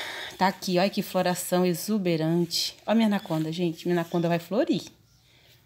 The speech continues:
Eu não sei, eu falo que é anaconda porque olha o jeito do tronco. Não tem caldex,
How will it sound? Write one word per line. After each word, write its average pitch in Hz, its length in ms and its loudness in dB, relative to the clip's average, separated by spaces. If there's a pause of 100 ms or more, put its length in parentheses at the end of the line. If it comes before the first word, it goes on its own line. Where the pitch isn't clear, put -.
(540)
Eu 170 180 0
não 220 100 0
sei, 156 300 2
eu 151 60 -4
falo 160 240 2
que 170 100 -2
é 165 40 4
anaconda 170 440 0
porque 180 480 0
olha 208 420 4
o 269 120 2
jeito 190 520 -2
do 202 200 -4
tronco. 180 760 2 (1200)
Não 202 320 6
tem 202 220 4
caldex, 151 880 0